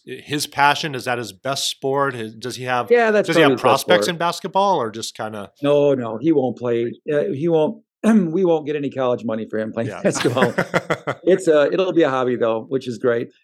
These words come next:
Speaker 2: But hey, I did wanna mention just a couple. I'm a book guy. I love books. Anybody
Speaker 1: Please.
Speaker 2: of you like to listen to books, what, read books, Tim Keller's book,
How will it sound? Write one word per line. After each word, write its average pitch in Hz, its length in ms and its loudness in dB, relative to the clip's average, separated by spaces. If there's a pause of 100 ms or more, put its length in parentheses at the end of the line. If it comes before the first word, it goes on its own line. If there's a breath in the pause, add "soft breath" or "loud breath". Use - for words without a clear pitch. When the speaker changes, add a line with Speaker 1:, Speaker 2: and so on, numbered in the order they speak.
(100)
Speaker 2:
But 190 100 0
hey, 196 80 6
I 185 60 6
did 240 120 -2
wanna 196 220 0
mention 165 300 -6
just 160 160 -4
a 143 40 -8
couple. 151 220 -2
I'm 170 80 0
a 165 80 4
book 139 240 0
guy. 135 200 0
I 139 40 0
love 139 240 0
books. 131 320 -2
Anybody 143 360 0
Speaker 1:
Please. - 80 -6
Speaker 2:
of 135 140 -2
you 139 120 0
like 131 180 -2
to 123 60 -12
listen - 240 -10
to 131 120 -10
books, 127 280 -2
what, 127 340 -4
read 135 220 -2
books, 131 260 0 (580 soft breath)
Tim 190 220 0
Keller's 156 480 0
book, 143 240 0